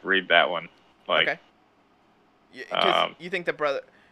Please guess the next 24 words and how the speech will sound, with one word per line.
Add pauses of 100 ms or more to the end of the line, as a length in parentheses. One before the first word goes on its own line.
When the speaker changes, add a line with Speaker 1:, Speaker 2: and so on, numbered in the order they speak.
Speaker 2:
do
you
think
Brothers
might
be
a
little
too
bit,
like,
of
a
big
undertaking
for
a
first-time
reader (120)
of, (140)
of
Dostoevsky's
work? (2250)
Speaker 1:
Yeah.